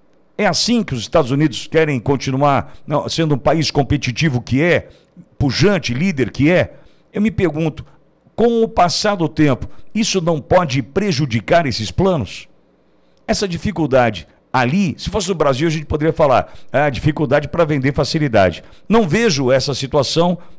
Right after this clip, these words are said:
nos Estados Unidos, mas eu vejo uma possibilidade de repelir aqueles que querem contribuir através do seu conhecimento e do seu trabalho.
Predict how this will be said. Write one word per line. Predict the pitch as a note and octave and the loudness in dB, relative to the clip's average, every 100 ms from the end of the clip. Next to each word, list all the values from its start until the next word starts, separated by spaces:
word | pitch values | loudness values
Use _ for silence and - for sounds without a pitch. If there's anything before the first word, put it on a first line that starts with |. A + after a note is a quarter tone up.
| - | 0
nos | F#3+ | 0
Estados | D3+ - E3+ | 2 2 2
Unidos, | E3+ D#3 C#3+ - - - - | 2 2 2 -2 -16 -20 -10
mas | D#3 D#3 | -4 0
eu | D3+ | 2
vejo | C3 E3 D3 | 4 2 2
uma | D#3 A#2+ | 0 -4
possibilidade | - _ G3+ A3+ - E3+ C3+ A2 C#3 D#3+ D3 - - - _ - | -6 _ -2 -2 -2 -2 -2 2 2 2 -4 -8 -20 -20 _ -6
de | A2+ D3 | 0 2
repelir | A2 A#3+ F3+ G#3 D#3 D#3 B2+ | 4 2 2 0 0 2 0
aqueles | - D3+ D#3 D3 - - _ | 2 2 2 0 -6 -14 _
que | E3 | -8
querem | - E3+ F3 | 0 0 0
contribuir | C#3 F#3 G#3 - G3+ D3 C#3 D3 D3+ - - | 0 0 0 0 0 2 4 4 2 -6 -6
através | C#3+ C#3+ C#3+ B2+ A2+ | -4 0 2 2 0
do | A#2+ | -2
seu | D3+ | -2
conhecimento | D3+ D#3+ E3 F#3+ C#3+ C#3+ - - - | -2 -2 -2 0 0 -2 -6 -20 -8
e | C3 | -6
do | D3+ | -4
seu | - E3 | -4 -4
trabalho. | E3 D3+ B2 A2 F#2+ | -2 2 4 2 0